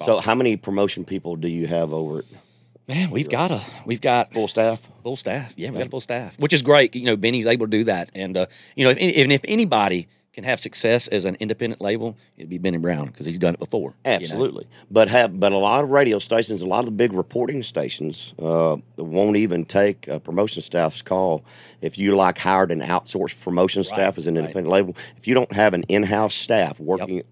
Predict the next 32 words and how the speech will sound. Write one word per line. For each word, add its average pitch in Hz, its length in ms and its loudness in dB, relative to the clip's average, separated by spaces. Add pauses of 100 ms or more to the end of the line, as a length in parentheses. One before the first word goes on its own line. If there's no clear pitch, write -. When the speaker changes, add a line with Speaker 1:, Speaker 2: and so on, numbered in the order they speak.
(400)
Speaker 2:
exclusively 107 720 2
for 98 320 2
your 101 240 0
label, 107 360 0 (360)
right, 87 140 -2
there's 98 180 2
a 107 40 -4
lot 113 120 4
of 104 60 -4
stations 90 300 -2
that 76 60 -4
won't 76 140 -4
even - 80 -12
take 69 160 -8
a - 40 -16
Speaker 1:
Yep. 85 80 -14
Speaker 2:
call. - 280 -10 (360)
Speaker 1:
And 120 120 0
we're, 190 80 6
we're 160 180 8
lucky 147 200 4
to 92 80 -6
have 95 160 -2
that 90 120 -10
Speaker 2:
Yep. - 20 -20
Speaker 1:
resource. 82 440 -16
We've 82 140 -18
got, 90 240 -10 (220)
you 92 80 -20
know, 85 120 -14
for, 80 240 -16 (460)
uh, 78 340 -10